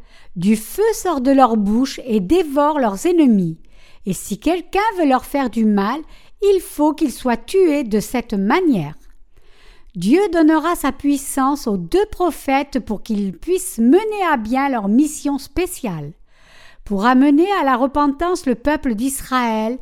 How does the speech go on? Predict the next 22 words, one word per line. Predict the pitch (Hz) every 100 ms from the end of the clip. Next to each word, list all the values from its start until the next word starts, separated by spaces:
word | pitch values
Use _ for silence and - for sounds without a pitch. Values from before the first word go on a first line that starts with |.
| - - -
et | 202
vaincre | 190 285 370 - 302
Satan | - 285 277 - 262 302
à | 220
la | 214
fin | - 320 392
des | 349
temps, | - - 240 240 170 - - - -
Dieu | 180 214 339 392
nous | 381 320
montre | 311 349 349 269
que | 269
quiconque | 240 - 403 403 403 427 440 277
essaie | 302 - - 359
de | 285
tuer | - 294 320 359
les | 240
deux | 175 320 427
témoins | - 320 262 247 226 240 269 - - -
sera | - 220 220
lui-même | 226 320 403 392 339 294
tué | - 277 233 226 262